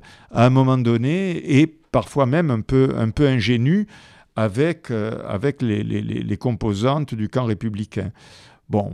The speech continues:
euh, moi, j'ai, j'ai, j'ai connu la, les, la queue de comète de ces débats parce que Toulouse était quasiment ou en partie une ville espagnole, hein. Euh,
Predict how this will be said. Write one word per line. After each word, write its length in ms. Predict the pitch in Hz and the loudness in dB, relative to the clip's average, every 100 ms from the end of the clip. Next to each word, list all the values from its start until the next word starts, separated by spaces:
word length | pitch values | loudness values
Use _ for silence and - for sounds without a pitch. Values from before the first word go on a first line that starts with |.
| - | -8
euh, 60 | 113 | -6
moi, 200 | 113 120 | 0 0
j'ai, 420 | 117 110 110 113 | 0 -2 -4 -6
j'ai, 400 | 92 113 113 117 | -6 -6 -6 -6
j'ai 160 | 95 110 | -6 -6
connu 340 | - 123 139 | 0 2 4
la, 200 | 117 98 | 2 0
les, 200 | 107 104 - 101 | -2 -6 -8 -12
la 160 | 107 | -10
queue 200 | - 185 | 0 4
de 80 | 143 | 4
comète 420 | 139 143 131 135 | 4 4 4 2
de 100 | 113 | 0
ces 200 | 110 - | -4 -2
débats 320 | 107 107 139 143 | -2 0 0 -2
parce 180 | 101 | -4
que 80 | - | -8
Toulouse 560 | 101 - 113 131 117 101 | -8 -4 -2 0 -2 -4
était 600 | 90 - 107 107 98 92 - _ _ _ _ - | -8 -8 -8 -6 -8 -12 -16 _ _ _ _ -6
quasiment 480 | 113 101 117 127 | -6 -4 -4 -2
ou 160 | 120 104 | -2 -2
en 80 | 101 | 0
partie 300 | 113 - 123 | -2 0 -2
une 100 | 107 | 0
ville 180 | 107 101 | 0 -2
espagnole, 580 | - 110 110 180 160 | -4 -4 0 2 2
hein. 180 | 113 143 | 0 0
Euh, 440 | 104 98 113 107 | -4 -6 -6 -6